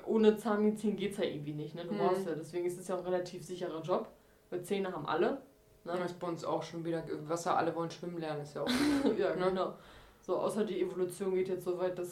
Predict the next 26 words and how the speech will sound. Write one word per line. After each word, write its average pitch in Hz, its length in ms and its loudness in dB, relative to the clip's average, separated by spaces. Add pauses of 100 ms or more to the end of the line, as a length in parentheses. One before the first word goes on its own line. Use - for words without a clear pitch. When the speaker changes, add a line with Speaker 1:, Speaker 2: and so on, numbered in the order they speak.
Speaker 2:
Ja. 175 180 6
Speaker 1:
äh, 165 140 2
irgendwann 170 400 -2
die 160 60 -4
Menschen 170 300 -6
keine 160 200 -2
Zähne 202 220 -2
mehr 226 200 2
<laughs> 277 260 2
haben. 294 260 8 (320)
Speaker 2:
Oder 180 300 12
Speaker 1:
Ich 165 60 8
glaub 185 120 6
Speaker 2:
künstliche 220 460 4
Zähne 214 300 2
kriegen, 208 440 -2
so, 185 320 6
weißt 233 240 8
du, 214 80 4
wie 190 60 4
so 180 140 2
Roboter 185 460 2
oder 180 120 -2
so. 175 80 -6
Speaker 1:
Ja. - 220 -4 (960)
Ja, 175 400 0